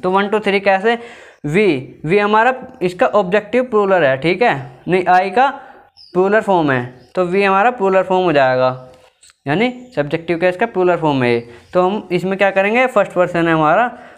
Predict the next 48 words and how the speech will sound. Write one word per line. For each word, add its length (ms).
ये 120
सेकंड 400
पर्सन 340
है 380
और 220
थर्ड 160
पर्सन 380
दे 120
हो 140
जाएगा। 520
तो 100
इसमें 260
क्या 120
हो 80
रहा, 280
ये 80
प्लूरल 320
फॉर्म 220
में 140
दिए 160
हुए 100
हैं, 140
तो 100
वन, 220
टू, 100
थ्री 220
के 80
according 360
लगा 220
देंगे, 200
इनमें 180
नेगेटिव 400
और 220
पॉजिटिव 340
की 100
बात 240
नहीं 120
देखेंगे। 600
Are 140
living 60
in 340
Mumbai, 400
ठीक 200
है, 260
we, 40
you 460
and 220
they 260